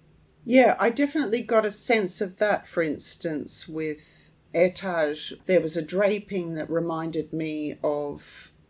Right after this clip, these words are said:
I've never worked in fashion, but I've seen in films where somebody will just cloak the dummy in fabric. And it sort of, it had that sort of sense, as if you were trying something out. I like that sense of experimentation that was in that work.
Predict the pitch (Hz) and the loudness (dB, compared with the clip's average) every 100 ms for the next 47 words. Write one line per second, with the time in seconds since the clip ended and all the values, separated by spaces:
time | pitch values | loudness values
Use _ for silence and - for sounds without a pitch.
0 | - - 160 175 160 156 156 - 147 - | -6 -6 -4 -6 0 2 2 0 -6 -4
1 | 165 - 160 147 143 160 147 147 - 175 | -6 -4 -6 -8 -4 -2 -2 -2 -2 -2
2 | 160 151 147 - 180 147 123 123 123 - | 0 -4 -4 -4 -2 -2 -4 -4 -6 -2
3 | 156 151 147 143 - - - 165 156 156 | -2 -2 -2 -4 -6 -6 -2 -2 -2 -2
4 | 151 151 - - 208 - - 202 175 - | -2 -4 -4 -2 -2 -2 0 4 4 2
5 | - 160 156 160 160 151 - - 160 160 | -4 -4 2 2 2 -4 -6 -6 -6 -4
6 | - 175 - - - - 175 - - _ | 0 0 0 -6 -8 -4 -2 -2 -8 _
7 | - 285 262 214 - - - 208 220 233 | 0 4 4 0 -4 -6 -2 -4 -2 -2
8 | 226 226 - 202 170 - 151 113 - 180 | 2 0 2 -4 -2 -2 -2 -2 -4 -4
9 | 175 185 165 - 190 175 170 - 185 170 | -2 -2 -4 -4 -2 -2 -4 -4 -4 -2
10 | 160 - - 160 156 123 - - - _ | -4 -4 -4 -4 -4 -6 -6 -14 -18 _
11 | _ - 202 208 - 208 - - 190 - | _ 0 2 2 2 0 2 0 0 -2
12 | 165 160 - 170 165 160 156 - 165 151 | -4 -4 0 0 0 -2 -4 -2 -4 -4
13 | - 147 - - _ - 170 170 165 165 | -4 -4 -6 -12 _ 0 2 2 -2 -4
14 | 165 143 151 151 50 - - | -4 -6 -4 -4 -6 -10 -16